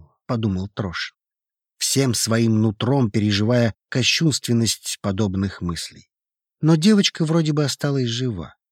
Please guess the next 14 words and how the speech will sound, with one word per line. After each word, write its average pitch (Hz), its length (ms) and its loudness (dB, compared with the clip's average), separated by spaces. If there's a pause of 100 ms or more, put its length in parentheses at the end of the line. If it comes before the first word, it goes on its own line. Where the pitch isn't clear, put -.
(140)
Он 185 220 4
не 170 120 8
интересовался 170 760 0
ее 107 280 0
судьбой, 95 500 -4
знал 165 340 2
лишь, 135 180 2
что - 260 -2
как - 240 -4
такового 143 500 0
смертельного 120 720 0
случая 117 460 -2
не 143 200 0
было. 85 260 -10